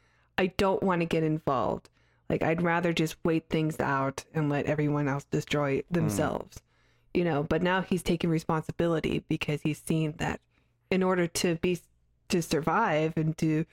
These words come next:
Speaker 1: to, for the right people to win, like, this is what you have to do. You have to
Speaker 2: Yeah.
Speaker 1: get involved.
Speaker 2: Okay, yeah. <laughs>
Speaker 1: There's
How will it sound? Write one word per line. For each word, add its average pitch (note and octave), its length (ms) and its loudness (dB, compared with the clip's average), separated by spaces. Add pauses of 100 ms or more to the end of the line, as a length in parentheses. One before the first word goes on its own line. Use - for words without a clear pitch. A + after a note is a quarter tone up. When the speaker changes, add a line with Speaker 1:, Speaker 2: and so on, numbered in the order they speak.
(460)
Speaker 1:
to, F#3+ 160 0
for - 160 0
the E3 100 2
right F3 180 0
people F3+ 260 2
to D3+ 60 2
win, D#3+ 400 2
like, D#3+ 220 0
this D#3+ 220 -2
is - 80 -2
what - 80 0
you D#3+ 100 2
have D#3+ 160 -2
to - 80 -2
do. F3 340 0
You - 2250 -20 (1040)
have - 60 -20
to A#2 60 0
Speaker 2:
Yeah. C3 160 4
Speaker 1:
get - 40 -2
involved. E3+ 500 -2 (400)
Speaker 2:
Okay, D#3+ 280 -4
yeah. F3 200 -2 (300)
<laughs> D#3 80 0 (1500)
Speaker 1:
There's C4+ 200 0